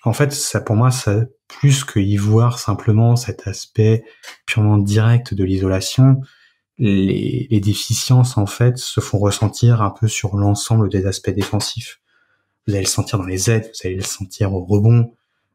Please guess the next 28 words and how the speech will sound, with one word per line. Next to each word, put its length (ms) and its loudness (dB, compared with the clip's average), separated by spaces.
euh, 320 -4
vous 280 -2
allez 120 2
le 40 0
sentir, 720 0
euh, 340 -4
bah, 180 -4
justement 460 2
dans 180 -2
votre 260 -4
polyvalence 720 0
défensive, 720 0
euh, 220 -8
quel 260 -4
type 220 -4
de 80 2
schéma 340 0
vous 100 0
devez 180 -2
faire, 240 -2
parce 180 -10
que 100 -2
c'est 160 -4
des 120 -2
schémas 340 2
où 100 0
souvent, 480 2
bah, 520 -4